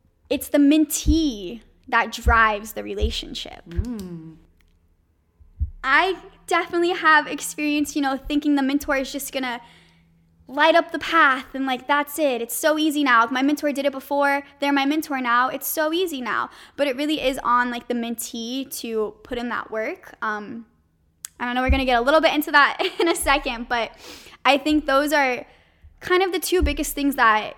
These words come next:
Speaker 1: resonated with me the most.
Speaker 2: I love that you said,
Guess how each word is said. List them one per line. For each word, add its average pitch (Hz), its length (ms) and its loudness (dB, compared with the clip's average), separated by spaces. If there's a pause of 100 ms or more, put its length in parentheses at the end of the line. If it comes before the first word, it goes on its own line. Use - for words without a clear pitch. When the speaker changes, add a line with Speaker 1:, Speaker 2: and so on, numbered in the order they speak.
Speaker 1:
resonated 247 500 -2
with 226 140 -10
me 233 100 -6
the 214 80 -8
most. 202 580 -12 (1120)
Speaker 2:
I 247 160 -2
love 240 320 -4
that 302 100 -8
you 294 160 -4
said, 196 640 -6